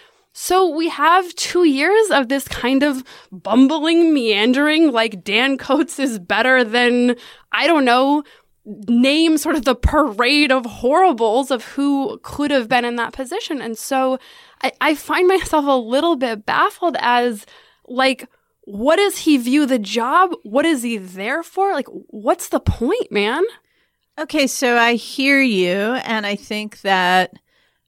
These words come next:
Speaker 2: the fact that people like you are asking, "What does it matter anymore?" is itself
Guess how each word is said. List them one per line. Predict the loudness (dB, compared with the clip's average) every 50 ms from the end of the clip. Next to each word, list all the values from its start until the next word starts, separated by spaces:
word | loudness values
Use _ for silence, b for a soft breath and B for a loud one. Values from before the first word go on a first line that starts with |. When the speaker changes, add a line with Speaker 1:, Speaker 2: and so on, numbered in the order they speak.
| _ _
Speaker 2:
the | -6 -6
fact | -6 -8 -10 -6 -4 -2 0 0 -2 -4 _ -10 -8 -2
that | 0 2 4 4 4 2 0 -4 _ _ _ _
people | -4 -2 -2 -2 0 2 2 4 4 2 2
like | 2 2 2 0 -2 -6 -8 -6
you | 0 2 2 4 2 2 -2 -4 -2
are | 0 0 0 0 -2
asking, | -2 -2 -2 -2 -4 -4 -4 -2 -2 0 -2 0
"What | 0 2 2 2
does | 0 0 -2
it | -4 -6 -6
matter | -8 -10 -8 -8 -6 -6 -4 -4 -4 -4
anymore?" | -4 -4 -6 -6 -6 -4 -4 -4 -2 -2 -2 -2 -2 -4 b b b b b b b _ _ 0
is | 2 2 2 0 -2 -4 -4 -2
itself | -2 -2 -4 -4 0 2 2 2 2 0 -4